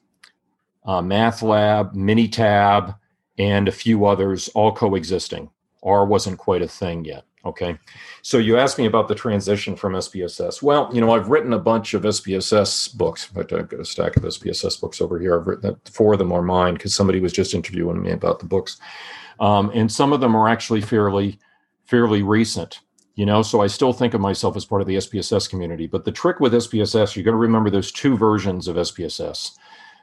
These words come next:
There's what people used to call S P S S is now called S P S S Statistics. And what used to be called Clementine, that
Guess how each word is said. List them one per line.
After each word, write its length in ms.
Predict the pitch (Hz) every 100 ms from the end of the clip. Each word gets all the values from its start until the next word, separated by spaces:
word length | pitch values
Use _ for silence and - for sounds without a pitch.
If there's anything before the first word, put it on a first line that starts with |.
| _
There's 460 | - 104 101 - - _
what 220 | 107 107
people 320 | 127 117 104
used 260 | 104 190 -
to 80 | 135
call 240 | 113 98
S 100 | 98
P 160 | - 95
S 140 | -
S 360 | 98 104 - -
is 160 | 107 90
now 180 | 107 113
called 280 | - 101 101
S 120 | 101
P 140 | 104
S 160 | 98 -
S 140 | 101
Statistics. 760 | - - 104 - 95 101 - - _ _ _ _ _
And 160 | 110 110
what 160 | 110
used 180 | 120 139
to 80 | 120
be 80 | 120
called 340 | - 107 107
Clementine, 760 | - 143 147 139 98 87 82 80
that 160 | 78